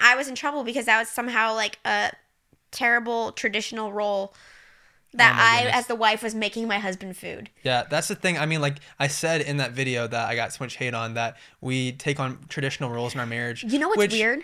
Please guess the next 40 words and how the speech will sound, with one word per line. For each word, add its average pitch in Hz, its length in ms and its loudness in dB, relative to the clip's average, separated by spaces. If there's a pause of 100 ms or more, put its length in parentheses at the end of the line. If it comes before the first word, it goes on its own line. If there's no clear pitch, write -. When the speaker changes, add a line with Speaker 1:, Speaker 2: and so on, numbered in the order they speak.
Speaker 2:
which, 180 240 0
like, 220 180 2 (760)
really, 226 640 2 (300)
I - 240 0
would 220 100 4
say 190 340 2
a 165 120 2
very, 156 720 2
extremely 180 540 0
modern 131 380 2
version 127 300 -4
of 120 100 -4
a - 20 -10
traditional 127 380 -2
marriage. 117 320 -4
Speaker 1:
Honestly, 294 520 4
yeah. 220 680 6
I 247 80 4
mean, 247 360 -2
Speaker 2:
Because, 220 280 4
like, 208 220 4
I 180 160 8
do 190 220 0
more 175 280 4
of 165 80 2
our 147 120 4
business 143 440 -2
stuff 190 340 0
than 139 160 0
you 127 200 0
do, 220 400 -2 (260)
but 165 80 2
at 180 100 2
the 175 80 0
same 180 280 0
time, 165 300 2
like, 135 340 0 (400)
I 196 140 4
wake 208 220 2
up 180 240 4